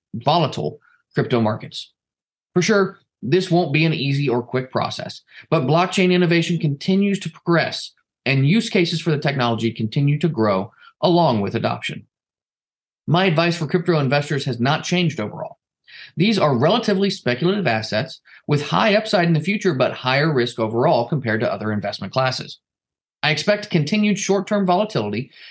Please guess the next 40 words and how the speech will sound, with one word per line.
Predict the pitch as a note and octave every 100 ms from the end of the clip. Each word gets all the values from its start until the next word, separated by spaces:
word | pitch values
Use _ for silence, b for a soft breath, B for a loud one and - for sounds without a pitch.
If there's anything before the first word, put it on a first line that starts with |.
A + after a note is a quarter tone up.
| B
and | F3 F3
long-term | E3+ F#3+ B3 B3 C3 G2+
growth | G2+ F#2+ B2
overall. | C3 E3 F3 - _ _ _ _ _ _ -
Even | G#3+ A3
so, | F#3+ G3+ G#3+ - _ b b _ _
these | - C3+ G3 G3+
investments | A3 E3+ D3+ D#3 C#3
should | C3 A2
not | B2 E3+ C3
make | C#3 C#3
up | -
the | C3+ B2+ _
bulk | D#3 D3 - -
of | A2
your | A2+
portfolio, | A2 B2+ - F3+ D3+ - - _ _ -
even | F#3+ G#3 G#3+
if | F3+ F3
you're | E3
taking | D#3 C#3+ C#3
a | C3
long-term | A#2+ A2 G#2+ G#2
approach. | G#2 - G#2 - - _ _ _ _ _ _
Personally, | - A3+ A3 F3+
I | F3+
plan | F#3+ F3
to | E3+
keep | E3+
these | E3+ F3+
investments | G3+ D3 - B2+ B2+
to | B2+ - -
less | B2 D3+ D#3
than | C#3
ten | B2 B3+ C4
percent | D#3 - A2
of | A2+
my | D#3 A#2
overall | A2 G#2 G2
portfolio. | - G2 - F3 B2+ -